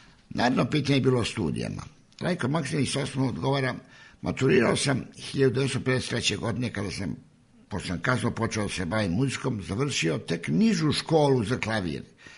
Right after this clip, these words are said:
I da ne bih odmah otišao u vojsku, studirao sam čistu matematiku godinu dana. Na matematici sam imao i značajan uspeh i onda, kada su svi od mene očekivali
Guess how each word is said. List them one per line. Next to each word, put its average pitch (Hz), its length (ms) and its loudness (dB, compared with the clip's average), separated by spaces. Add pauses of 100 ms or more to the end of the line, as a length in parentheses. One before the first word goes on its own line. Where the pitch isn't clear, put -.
(500)
I - 100 0
da 131 140 4
ne 190 120 6
bih 165 200 4
odmah 147 280 2
otišao 113 300 2
u 82 60 2
vojsku, 139 540 2 (640)
studirao 139 420 4
sam 95 220 0
čistu 185 380 2
matematiku 123 680 2
godinu 98 340 2
dana. 58 380 -4 (1160)
Na - 80 -2
matematici 165 600 4
sam 175 240 0 (280)
imao 170 360 4
i 123 80 0
značajan 156 500 2
uspeh 175 320 0 (240)
i 117 200 0
onda, 180 280 2
kada 143 220 -2
su 107 80 -4
svi - 120 -2
od 214 140 2
mene 220 160 4
očekivali 196 680 2